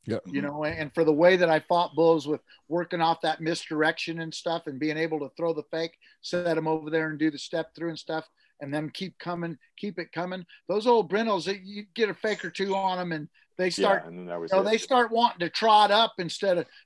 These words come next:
Speaker 2: you know, the, the, the bull, two ani-, two animals in my career that I have seen that love the game.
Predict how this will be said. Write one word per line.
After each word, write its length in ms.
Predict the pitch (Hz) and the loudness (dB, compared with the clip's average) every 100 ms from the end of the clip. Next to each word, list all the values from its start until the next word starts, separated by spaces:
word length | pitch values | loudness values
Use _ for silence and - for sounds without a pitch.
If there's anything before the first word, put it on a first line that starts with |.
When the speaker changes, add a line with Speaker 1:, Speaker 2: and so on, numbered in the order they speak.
| - | -8
Speaker 2:
you 80 | 185 | -2
know, 140 | 196 | 0
the, 180 | 202 - _ _ | 2 -2 _ _
the, 260 | 202 196 160 - | -2 -2 -4 -6
the 80 | |
bull, 640 | 160 127 277 320 311 311 269 _ _ _ _ _ _ _ _ _ _ _ _ _ _ | -4 4 4 4 0 -4 -10 _ _ _ _ _ _ _ _ _ _ _ _ _ _
two 180 | - 339 | 2 4
ani-, 260 | 302 277 233 | 4 -2 -4
two 160 | 247 285 | -6 -4
animals 400 | 262 247 208 202 | -2 -2 -6 -6
in 80 | |
my 160 | 185 185 | -4 -6
career 580 | - 175 170 170 143 120 _ _ _ _ _ _ _ - | -6 -4 -2 -2 -4 -10 _ _ _ _ _ _ _ -2
that 120 | 165 | 2
I 240 | 160 156 | 2 2
have 160 | 151 156 | 0 -4
seen 360 | - 180 180 151 | -6 -6 -4 -8
that 100 | 139 _ | -10 _
love 720 | 123 131 143 156 170 180 185 160 143 | -14 -8 -2 2 4 4 2 -2 -8
the 100 | 147 | -2
game. 460 | 160 147 131 113 | 0 0 -4 -12